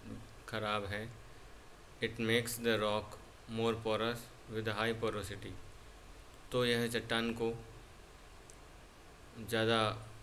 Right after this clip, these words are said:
संरंध्रित बना देता है, संरंध्रित, रंध्रयुक्त, अ, जिसकी, अ, संरंध्रता या porosity हाई होगी, जो कि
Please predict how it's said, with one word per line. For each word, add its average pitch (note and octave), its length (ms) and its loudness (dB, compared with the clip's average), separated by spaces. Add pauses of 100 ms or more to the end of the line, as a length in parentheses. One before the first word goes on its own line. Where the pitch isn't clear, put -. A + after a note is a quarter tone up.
(520)
संरंध्रित B2+ 680 6
बना A2+ 320 6
देता G#2 220 2
है, G2 120 0
संरंध्रित, A2+ 800 4 (1120)
रंध्रयुक्त, A2+ 640 6
अ, - 80 -8 (2000)
जिसकी, B2 480 0
अ, C3 60 -4 (1000)
संरंध्रता A#2 1080 4
या G#2 180 -2
porosity A2+ 680 2 (760)
हाई A#2 220 6
होगी, A2 360 2 (1400)
जो A#2 220 4
कि A#2 480 0